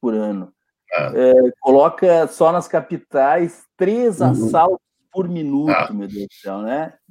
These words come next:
Speaker 1: Só nas capitais. A gente acostuma com tudo, sabe? Eu, eu vou confessar pra vocês, sabe onde eu fui sentir, assim, realmente o que é viver no Brasil? Foi quando eu passei um ano estudando em Portugal.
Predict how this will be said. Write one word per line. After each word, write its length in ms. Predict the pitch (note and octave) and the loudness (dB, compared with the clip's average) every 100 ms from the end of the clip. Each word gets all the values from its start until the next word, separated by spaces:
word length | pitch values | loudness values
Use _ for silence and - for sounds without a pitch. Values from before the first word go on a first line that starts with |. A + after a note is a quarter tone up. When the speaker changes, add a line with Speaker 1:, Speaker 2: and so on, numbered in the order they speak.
| F#2 | -20
Speaker 1:
Só 160 | - D3+ | -6 -6
nas 100 | D3+ | -2
capitais. 340 | F3+ D3+ B2+ _ _ _ _ _ - | -4 -4 -6 _ _ _ _ _ 0
A 60 | |
gente 240 | F#3+ B3+ D4 | 2 2 2
acostuma 500 | - - B3+ C4 B3 | -2 -2 2 2 2
com 160 | G#3 | -2
tudo, 400 | D3 D3 A2 - _ | 0 0 0 -4 _
sabe? 280 | C#3 F#3 F#3+ | 0 0 2
Eu, 160 | E3 D3 | -2 0
eu 600 | D#3 D3+ D3 C#3 C3+ C3+ - _ | -2 0 -2 -6 -8 -10 -20 _
vou 220 | C#3 D#3+ | -2 -2
confessar 260 | E3+ E3+ G3 | 0 0 0
pra 140 | G3+ | 0
vocês, 300 | F3+ E3 D3 | -2 -2 -4
sabe 420 | - - E3+ E3+ | -6 -2 2 4
onde 120 | A#3 | 4
eu 60 | B3 | 4
fui 160 | A#3 A3 | 2 0
sentir, 600 | - F3 C3 - F3+ F#3+ | 0 -6 -6 -6 0 0
assim, 300 | - E3 D#3 | 0 -6 0
realmente 560 | C#3+ D3+ D3 D3+ D3 | 2 2 2 -2 -2
o 240 | C3 A#2+ A#2 _ | -4 -4 -8 _
que 140 | C3+ | 0
é 100 | D3 | 2
viver 240 | D3+ B2+ C3 | 0 -2 -2
no 100 | B2 | -2
Brasil? 560 | A2+ G#2 A#2+ E3 F4+ - _ _ _ _ | -4 -6 -4 -4 -6 -16 _ _ _ _
Foi 120 | G3 | -4
quando 180 | F#3 G#3 | 0 2
eu 60 | G#3+ | 2
passei 280 | G#3 - A3 | 0 0 0
um 120 | G#3+ | 2
ano 140 | G#3+ | 0
estudando 300 | G#3+ F#3 G3+ | -4 -2 -2
em 40 | G#3 | -2
Portugal. 580 | A3+ A3 G#3 G3 - | -4 -6 -8 -6 -8